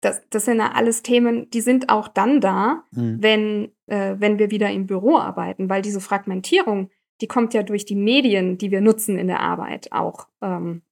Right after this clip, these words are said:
Speaker 1: und,
Speaker 2: Mhm,
Speaker 1: und
Speaker 2: mhm.
Speaker 1: nicht per se dadurch, dass wir,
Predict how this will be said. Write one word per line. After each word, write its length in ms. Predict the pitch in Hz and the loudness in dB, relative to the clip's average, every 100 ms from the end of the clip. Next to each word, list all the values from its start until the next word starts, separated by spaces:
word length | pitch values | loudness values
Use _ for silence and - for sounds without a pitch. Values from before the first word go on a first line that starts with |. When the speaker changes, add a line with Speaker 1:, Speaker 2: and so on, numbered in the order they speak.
| - | -8
Speaker 1:
und, 360 | 190 185 - | -6 -6 -2
Speaker 2:
Mhm, 60 | 135 | 2
Speaker 1:
und 300 | 127 185 - | 2 2 0
Speaker 2:
mhm. 100 | 208 | 0
Speaker 1:
nicht 200 | 233 - | 0 -2
per 140 | 214 | -4
se 260 | 196 196 202 | -4 -4 -4
dadurch, 420 | 196 190 208 202 | 0 0 0 -4
dass 240 | - 190 - | -4 -6 -4
wir, 340 | 190 185 185 | -2 -2 -4